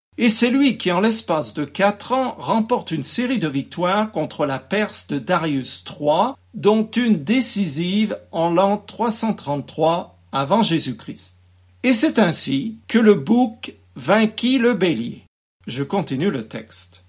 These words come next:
Le bouc devint très grand, mais lorsqu'il était encore en pleine vigueur, sa grande corne fut soudain brisée. Quatre cornes proéminentes poussèrent à sa place vers les quatre coins de l'horizon.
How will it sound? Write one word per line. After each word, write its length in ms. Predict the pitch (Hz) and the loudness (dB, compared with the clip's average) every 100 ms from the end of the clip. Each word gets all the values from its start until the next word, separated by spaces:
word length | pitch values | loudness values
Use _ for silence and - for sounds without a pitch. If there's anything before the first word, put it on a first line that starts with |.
| _ _ | _ _
Le 160 | 185 220 | 0 0
bouc 340 | 196 311 233 | 2 0 2
devint 300 | 185 214 254 | 2 4 4
très 280 | 233 - 202 | 0 0 -2
grand, 380 | 160 160 117 - _ | 0 -4 -6 -10 _
mais 140 | 143 156 | -4 2
lorsqu'il 420 | 190 175 - 202 | 2 0 -2 0
était 240 | 190 214 | 2 2
encore 480 | 190 143 170 233 180 | 0 0 0 2 2
en 120 | 143 | 0
pleine 420 | 139 185 226 190 | -2 -2 0 0
vigueur, 640 | 120 139 127 220 240 147 - - | -2 -4 2 4 6 2 0 -10
sa 300 | - 180 160 | -6 -4 -2
grande 520 | 139 208 269 180 135 | -2 0 2 0 -2
corne 400 | - 175 202 170 | 2 4 4 0
fut 260 | - 185 | -4 -6
soudain 460 | 170 - 196 190 226 | -4 -2 0 2 2
brisée. 600 | 214 131 160 120 135 - _ _ _ _ _ _ | 2 0 0 -2 -6 -8 _ _ _ _ _ _
Quatre 380 | - 147 - 147 | -4 -4 -4 -8
cornes 420 | - 214 202 156 | -2 2 2 2
proéminentes 960 | - 147 147 151 180 220 269 180 - | -6 -2 0 0 0 2 2 2 0
poussèrent 500 | - 180 - 226 214 - | -6 -6 -2 0 0 -2
à 100 | 160 | -6
sa 180 | - 151 | -2 -4
place 640 | - 185 202 220 - - | -2 0 2 2 -2 -8
vers 180 | 147 156 | -2 -2
les 120 | 143 | -2
quatre 440 | 139 226 226 - 147 | -4 -6 -6 -6 -8
coins 360 | - 170 196 | -2 0 0
de 140 | 175 135 | -2 -2
l'horizon. 640 | 135 202 139 113 - 90 | 2 2 2 -4 -8 -10